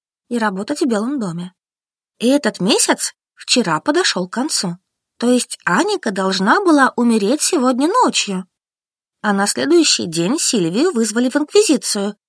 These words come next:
дать показания и опознать тело Аники. А затем инквизитор и будущий главный герой,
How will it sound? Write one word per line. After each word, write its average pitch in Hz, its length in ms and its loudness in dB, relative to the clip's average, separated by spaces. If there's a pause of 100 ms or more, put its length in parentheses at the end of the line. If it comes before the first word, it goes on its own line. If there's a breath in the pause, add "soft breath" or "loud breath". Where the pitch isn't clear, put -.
дать 262 280 0
показания 214 800 -2 (140)
и 240 100 0
опознать 185 600 -2
тело 262 340 -2
Аники. 185 640 -2 (380)
А 196 60 2
затем 208 460 2
инквизитор 254 640 2 (160)
и 285 80 2
будущий 254 480 2
главный 233 380 0
герой, 240 440 -2